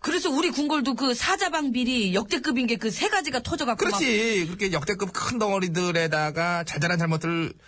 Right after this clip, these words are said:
Speaker 2: 수십, 수백 개를
Speaker 1: 예.
Speaker 2: 여기저기서 빵빵 터뜨려봐요. 그러면 애들이,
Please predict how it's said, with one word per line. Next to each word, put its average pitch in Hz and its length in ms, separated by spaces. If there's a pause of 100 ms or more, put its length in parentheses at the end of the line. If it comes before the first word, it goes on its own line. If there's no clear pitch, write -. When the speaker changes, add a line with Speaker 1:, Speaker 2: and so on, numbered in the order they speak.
(140)
Speaker 2:
수십, 180 320
수백 175 300
개를 165 600
Speaker 1:
예. 226 200
Speaker 2:
여기저기서 175 440
빵빵 196 420
터뜨려봐요. 147 680 (340)
그러면 254 300
애들이, 233 400